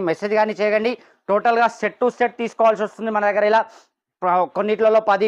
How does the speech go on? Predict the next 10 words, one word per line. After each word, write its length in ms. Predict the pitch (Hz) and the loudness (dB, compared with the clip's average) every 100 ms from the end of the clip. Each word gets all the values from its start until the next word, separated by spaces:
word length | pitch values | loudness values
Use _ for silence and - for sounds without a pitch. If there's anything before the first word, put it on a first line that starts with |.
| 214 | -2
కొన్నిట్లలో 420 | 202 190 208 208 202 | -4 0 0 2 2
నాలుగు, 240 | 185 202 202 175 | 2 2 -2 0
ఎలా 120 | 196 214 | 0 0
సెట్ 180 | 220 - 220 | -2 -2 -2
వస్తే 160 | - 208 | 2 2
అలా 120 | 208 - | 2 -2
సెట్ 180 | 185 196 | -4 -2
వైజ్ 140 | 202 180 | -4 -4
తీసుకోవాలి. 380 | - 208 208 233 _ _ - 156 | -4 0 0 -2 _ _ -10 -4
మినిమం 280 | 226 254 | 0 0